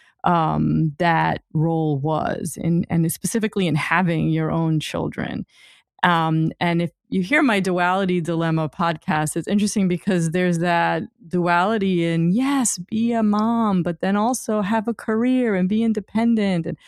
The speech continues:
do all the things, right? And there was that whole, um, superwoman phase, which I think is still sort of there. But now, you know, this is expanded. It's,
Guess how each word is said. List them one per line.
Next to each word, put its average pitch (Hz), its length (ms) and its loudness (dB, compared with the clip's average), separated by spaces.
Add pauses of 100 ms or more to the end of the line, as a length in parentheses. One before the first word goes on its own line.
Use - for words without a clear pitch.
(200)
do 262 140 4
all 247 200 2
the 226 120 2
things, 190 640 0
right? 175 300 0
And 175 140 0
there 165 80 0
was 170 140 0
that 165 140 -2
whole, 190 340 0 (360)
um, 165 280 0
superwoman 180 680 2
phase, 160 360 -2
which 165 140 -2
I 180 80 0
think 196 180 -2
is 185 120 -2
still 175 440 -4
sort 170 300 -4
of 156 220 -4 (380)
there. 185 300 2
But 165 140 -2
now, 196 360 2
you 196 160 -2
know, 175 120 0
this 202 200 -2
is 185 120 -2
expanded. 165 800 -2
It's, 151 180 -6